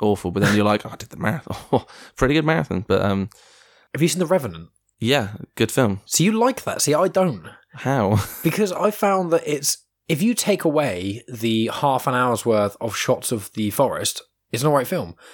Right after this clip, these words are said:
Speaker 2: But it's three hours long, and you've got, or just under, and you've got, you know, the fir-, the opening scene, I will say, the fir-, when I f-, was fir-,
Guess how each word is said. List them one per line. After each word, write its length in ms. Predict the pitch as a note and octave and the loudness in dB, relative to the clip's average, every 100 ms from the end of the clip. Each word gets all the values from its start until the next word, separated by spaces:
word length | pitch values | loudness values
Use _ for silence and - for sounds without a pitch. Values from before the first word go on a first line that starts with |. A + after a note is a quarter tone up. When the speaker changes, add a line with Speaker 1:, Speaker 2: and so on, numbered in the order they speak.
| - | -10
Speaker 2:
But 60 | - | -4
it's 80 | D#3 | -2
three 280 | - G3 G3+ | 0 2 4
hours 320 | F#3 E3 C3 | 4 4 4
long, 380 | C#3 - F#2 A#2 - - - - | 2 0 -4 -12 -14 -20 -16 -2
and 180 | C#3 | 0
you've 140 | C#3+ C3 | 0 2
got, 240 | D3+ C3+ | 4 4
or 220 | - A2 G#2 | 2 -2 0
just 220 | B2 - | 0 0
under, 400 | A2 F#2+ F2 G2+ - - - _ - | 0 -2 -4 -6 -8 -20 -20 _ -2
and 120 | D3 | 2
you've 120 | D#3+ C3+ | 2 2
got, 240 | D#3+ C3+ | 2 2
you 80 | D3+ | 0
know, 280 | G#2+ G#2+ A2+ | 2 2 2
the 140 | A#2+ | -2
fir-, 240 | - F#3 - | -2 0 -2
the 140 | C#3+ | 0
opening 340 | E3+ F#3 F3 D#3+ | 0 0 -2 -2
scene, 260 | - G#2 | 0 0
I 100 | F#2 | 0
will 140 | G#2+ G#2 | 2 2
say, 180 | - F#2 | 0 -2
the 100 | G2+ | -6
fir-, 320 | - F#3 E3+ | -2 0 0
when 220 | D3+ F3+ | 2 2
I 40 | F3+ | 2
f-, 160 | - | -2
was 160 | D3 C#3+ | -2 -2
fir-, 180 | - | 2